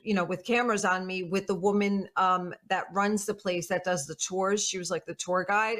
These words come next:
and I was just pulling in spirits that I had no idea who they were, and she was confirming the stuff. I don't like to know, even when I'm doing a reading for a one-on-one, don't tell me anything,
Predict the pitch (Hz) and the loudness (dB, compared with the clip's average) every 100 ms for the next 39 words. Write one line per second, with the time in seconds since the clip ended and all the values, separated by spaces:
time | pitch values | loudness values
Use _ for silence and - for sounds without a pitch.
0 | - 190 - 180 208 202 214 - 220 208 | -6 -8 -2 0 2 2 0 0 0 0
1 | 196 185 - - 233 208 202 180 190 190 | 0 -4 -6 0 2 2 0 0 0 -2
2 | 180 185 180 180 180 180 175 175 175 175 | -2 0 0 0 0 -2 -2 0 2 4
3 | 226 190 170 175 - 208 202 196 - - | 4 2 -2 -4 -4 0 0 0 -4 -10
4 | 160 - 165 156 151 147 151 - 147 - | -14 -4 -2 -2 -8 -8 -8 -2 -2 -4
5 | - - 202 240 214 226 226 202 214 233 | -8 -2 0 2 0 0 -2 -2 -2 -2
6 | 254 254 220 202 202 190 180 165 170 175 | 0 2 2 4 4 4 0 0 0 0
7 | 175 - 156 160 156 170 165 156 165 170 | -2 0 2 4 2 2 0 0 0 -2
8 | - - - 202 196 196 190 175 156 143 | -12 -10 0 0 2 0 0 0 -2 -4
9 | 139 147 | -4 -6